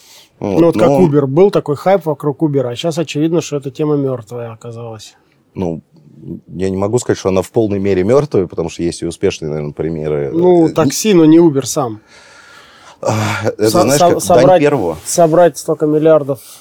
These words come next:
Speaker 2: долларов и, так сказать, терять деньги по-прежнему. Вот он про скандалы эти все. Яндекс
Speaker 1: То
Speaker 2: Такси, наверное, бенефитит на этом.
Speaker 1: То есть, если бы тебе сейчас предложили, что У-, У-, Uber бы был бы твой, ты бы отказался?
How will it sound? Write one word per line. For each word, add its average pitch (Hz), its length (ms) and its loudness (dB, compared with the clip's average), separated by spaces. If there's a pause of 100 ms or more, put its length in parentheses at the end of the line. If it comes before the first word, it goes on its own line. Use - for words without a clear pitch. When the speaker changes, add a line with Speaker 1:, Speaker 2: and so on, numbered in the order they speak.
(120)
Speaker 2:
долларов 156 540 2
и, 127 320 -10
так 131 160 -14
сказать, - 400 -16 (280)
терять 143 320 2
деньги 160 300 -2
по-прежнему. 123 640 -10
Вот 127 120 -14
он 135 120 -8
про 127 100 -20
скандалы 139 600 -4
эти 120 160 -14
все. - 260 -20 (420)
Яндекс 165 380 2
Speaker 1:
То 120 60 2
Speaker 2:
Такси, 208 340 2
наверное, 143 580 2
бенефитит 151 640 -4
на 131 180 -10
этом. 120 240 -18 (300)
Speaker 1:
То 104 60 0
есть, 101 140 0
если 127 160 0
бы - 60 -10
тебе 107 100 -10
сейчас - 180 -6
предложили, 101 580 -2
что 98 200 -4
У-, 90 300 -6
У-, 110 360 -6
Uber 104 160 0
бы 98 140 0
был 101 180 -2
бы 95 120 -6
твой, 107 320 0
ты - 120 -8
бы 98 100 0
отказался? 104 640 -2